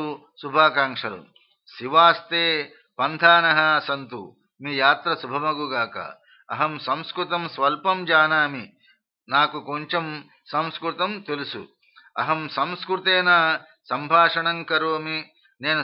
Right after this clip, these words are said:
సంస్కృతంలో మాట్లాడుతాను. సంభాషణేన భాషాభ్యాసః శీఘ్రం భవతి, సంభాషణ ద్వారా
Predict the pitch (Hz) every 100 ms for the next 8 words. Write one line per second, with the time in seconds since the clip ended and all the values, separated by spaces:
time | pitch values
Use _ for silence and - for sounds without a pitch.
0 | 135 143 156 - 165 160 170 170 165 139
1 | 135 135 160 156 - 135 101 82 _ _
2 | _ _ 127 151 160 175 170 160 160 160
3 | 160 143 127 151 160 170 156 143 160 151
4 | 156 147 143 131 127 - _ - 180 180
5 | 165 175 139 139 131 113 82 _ _ _
6 | - 156 156 170 160 165 156 160 156 156
7 | 151